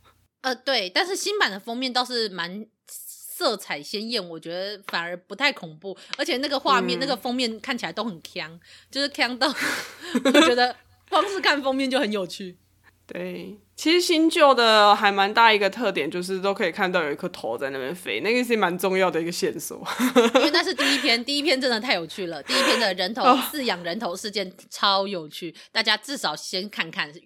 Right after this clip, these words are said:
Speaker 1: 试读一下。
Speaker 2: 对，因为其实我是，就是呃，对这一部之所以有印象，就是因为那颗人头。因为太久以前看了，我已经，其实已经不记得自己看过这一部，然后一看到那个人头就，嗯，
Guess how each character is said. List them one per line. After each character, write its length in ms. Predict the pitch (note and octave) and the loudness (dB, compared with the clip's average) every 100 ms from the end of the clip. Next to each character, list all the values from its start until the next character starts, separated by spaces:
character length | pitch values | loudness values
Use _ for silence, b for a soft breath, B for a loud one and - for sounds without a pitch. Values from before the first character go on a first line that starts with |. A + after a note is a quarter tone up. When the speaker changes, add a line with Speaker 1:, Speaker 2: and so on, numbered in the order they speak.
| A#3 | -12
Speaker 1:
试 220 | - D4 | -8 -6
读 180 | G3+ D3+ | -8 -10
一 60 | C#3+ | -12
下。 220 | E3+ B2+ _ _ _ b b - | -12 -12 _ _ _ b b -6
Speaker 2:
对， 400 | F#4 F4+ B3+ A3 | 0 4 4 4
因 120 | E4+ | 4
为 120 | F#4+ | 2
其 200 | E4+ C4 | 2 -2
实 160 | B3 B3+ | -2 0
我 260 | A#3 F3+ | 0 0
是， 580 | G3 B3+ C4+ B3+ B3 A#3+ | -2 -6 -4 -2 -2 -4
就 180 | A#3+ B3 | -6 -6
是 680 | C4 C4 B3+ B3 A#3+ A#3 D4 D#4 - _ _ - | -4 -2 0 2 0 -2 -10 _ -20 _ _ -8
呃， 240 | F#3 E3+ | -4 -4
对 240 | F#3 D#4+ | 0 2
这 180 | C4+ D4 | 4 4
一 40 | C4+ | 4
部 220 | C#4 C4 | 2 -2
之 160 | C4 | -2
所 200 | C4+ A3+ | 0 4
以 40 | G#3 | 6
有 140 | F#3+ | 6
印 220 | G3+ A#3 | 4 -2
象， 220 | G#3 A3 G#3 | 0 0 0
就 80 | |
是 120 | G#3+ G#3+ | 0 2
因 60 | |
为 60 | G#3+ | 4
那 140 | G3+ | 2
颗 160 | G3 F#3+ | 0 0
人 240 | D3+ F2 | 0 -4
头。 340 | - - - - b b b _ | -8 -10 -10 -14 b b b _
因 160 | - E4 | -4 0
为 80 | D#4+ - | 0 -2
太 200 | - C4+ | 0 2
久 240 | A3 G3 | 4 4
以 60 | F#3 | 2
前 200 | F#3 F3 | 0 -2
看 300 | - A#3 F#3 | 2 2 4
了， 80 | |
我 100 | E3 | 0
已 40 | F3 | 0
经， 160 | A3+ G#3+ - G#3+ | -2 -8 -8 -8
其 180 | - A3+ | -4 -4
实 140 | B3+ | -2
已 40 | A3+ | -2
经 140 | A#3 | -2
不 100 | A3 | -6
记 240 | F#3 B3 | -6 -2
得 140 | F#3+ F3 | 2 0
自 140 | G3 | 0
己 100 | F#3 | -6
看 240 | D#3+ G3+ E3 | -2 -2 0
过 160 | E3 | -2
这 140 | D#3+ D3+ | -2 -2
一 60 | |
部， 260 | - D#3+ C#3+ | -4 -10 -4
然 120 | E3+ | 0
后 80 | G3+ | 2
一 60 | |
看 140 | A3+ C4 | 2 2
到 80 | A#3+ | 4
那 100 | A#3 | 4
个 80 | |
人 180 | G#3+ E3+ | 4 2
头 180 | G#3+ F3 | 2 2
就， 120 | F3+ | 2
嗯， 320 | E3+ E3 D#3+ | 0 -2 -6